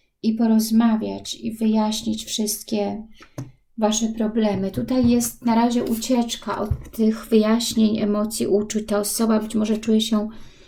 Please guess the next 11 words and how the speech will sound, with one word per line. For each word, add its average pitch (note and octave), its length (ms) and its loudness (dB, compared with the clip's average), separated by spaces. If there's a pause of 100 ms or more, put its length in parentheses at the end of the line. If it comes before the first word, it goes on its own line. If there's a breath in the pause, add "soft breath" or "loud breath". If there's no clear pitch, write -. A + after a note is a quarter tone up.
(280 loud breath)
oszukana, A3 680 2
czuje, A3 260 2 (260)
czuje B3 200 4
również A3+ 280 6
zazdrość A3 840 2
o F#3+ 160 -2
was. F#3+ 560 -8 (720 soft breath)
Zazdrość, A3+ 720 2
bardzo A3 320 0
jakaś G#3 320 -2
taka A3 540 0